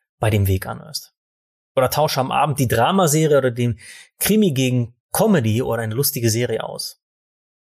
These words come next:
Nutze den routinierten Wochenputz und mach dir währenddessen eine spaßige Playlist ein, sing schief mit oder lass dir nebenbei witzige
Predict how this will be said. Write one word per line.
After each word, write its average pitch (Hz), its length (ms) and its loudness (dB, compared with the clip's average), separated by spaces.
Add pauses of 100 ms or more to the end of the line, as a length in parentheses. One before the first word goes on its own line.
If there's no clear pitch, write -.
Nutze 151 300 0
den 127 160 2
routinierten 127 640 -2 (380)
Wochenputz 156 800 0
und 135 80 -2
mach 135 140 -4
dir 120 140 -2
währenddessen 127 380 0
eine 120 100 2
spaßige 131 400 0
Playlist 139 420 2
ein, 135 220 -2
sing 123 180 -4
schief - 360 -4
mit 143 240 2
oder 117 140 0
lass 117 200 0
dir 117 140 -4
nebenbei 113 500 -2 (720)
witzige 104 720 0